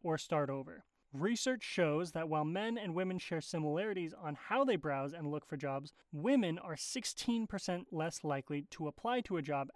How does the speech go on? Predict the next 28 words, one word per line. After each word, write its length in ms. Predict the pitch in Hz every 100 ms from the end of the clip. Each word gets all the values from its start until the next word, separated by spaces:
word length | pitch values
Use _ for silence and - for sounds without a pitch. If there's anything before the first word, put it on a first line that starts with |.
| -
after 260 | 156 -
viewing 360 | 147 143 131 131
it, 120 | 147 - -
and 120 | 175
also 360 | 185 180 185 170 -
twenty 500 | - - 285 320 285
percent 500 | - 165 - 139 156 -
apply 280 | 160 175 151
to 80 |
fewer 280 | - 165 160
jobs 280 | 147 143 131
than 180 | 151 135
men. 220 | 139 170 - _ _
The 80 | -
reason? 440 | 147 185 214 277 294 _ -
Women 260 | 175 240
hold 260 | 196 233 180
back 220 | 147 147
if 120 | -
they 140 | - 160
don't 260 | 185 196
meet 220 | 160 165 - 147
one 180 | 151
hundred 460 | 135 - 190 190 202
percent 300 | 190 175 160
of 80 | 151
the 80 | 156
criteria, 600 | 160 147 - 135 135